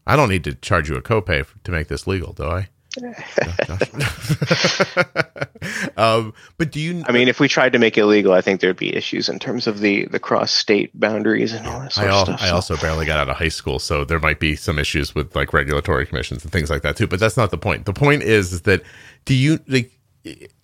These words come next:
Speaker 1: you don't need me to tell you that. Like, you know this already, right?
Speaker 2: Mm-hmm.
Speaker 1: Okay, right. So then the question is,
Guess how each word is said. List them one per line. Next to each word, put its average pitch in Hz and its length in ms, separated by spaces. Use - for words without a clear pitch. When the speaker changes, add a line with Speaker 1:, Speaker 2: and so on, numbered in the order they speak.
Speaker 1:
you 170 160
don't 139 200
need 80 180
me 71 100
to 64 80
tell 113 220
you 76 160
that. - 180
Like, 92 200
you 156 120
know 117 280
this 73 220
already, 69 440
right? 120 260
Speaker 2:
Mm-hmm. 123 440
Speaker 1:
Okay, 73 260
right. - 240
So 82 420
then 117 200
the 101 80
question 156 480
is, 73 460